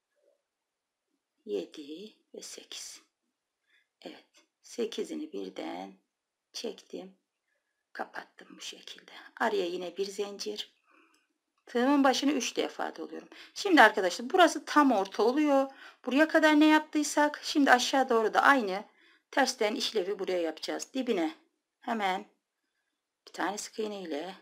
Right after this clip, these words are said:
girdim. Bir, iki, iki, iki, iki. Aynı şekilde arkadaşlar aşağıya iniyorum.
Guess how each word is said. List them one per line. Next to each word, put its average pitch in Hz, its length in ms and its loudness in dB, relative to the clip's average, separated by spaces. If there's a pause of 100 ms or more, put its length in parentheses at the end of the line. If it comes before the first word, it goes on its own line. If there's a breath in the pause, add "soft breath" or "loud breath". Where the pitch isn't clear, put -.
(160)
girdim. 170 460 -10
Bir, 170 340 -8 (960 soft breath)
iki, - 480 -14 (1120)
iki, 190 520 -10 (800)
iki, 185 520 -4 (500)
iki. - 260 -18 (1400 soft breath)
Aynı 233 260 4
şekilde - 400 -10
arkadaşlar 220 640 -6
aşağıya 190 520 -2
iniyorum. 220 520 -8